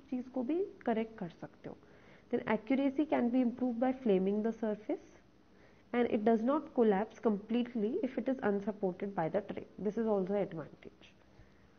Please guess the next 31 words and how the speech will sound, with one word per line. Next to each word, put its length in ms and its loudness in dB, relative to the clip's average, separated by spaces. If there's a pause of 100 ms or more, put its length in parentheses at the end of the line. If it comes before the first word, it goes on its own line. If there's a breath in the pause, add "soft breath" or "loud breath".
(520 loud breath)
Then 200 0
if 160 -2
I 100 2
talk 260 0
about 300 2
some 160 2
of 140 2
the 100 2
disadvantages, 1000 0 (480)
so 280 2 (1300)
as 180 0
I 100 4
told 320 0
you, 80 2
it 100 -2
has 200 2
a 40 0
very 260 0
high 240 0
viscosity, 680 -4 (680 loud breath)
so 180 -2 (120)
it 180 -2
is 100 2
going 200 2
to 120 4
record 380 2
less 240 4
details. 540 -6 (600)
Then 300 0 (400)
it 80 -16 (100)
compresses 640 0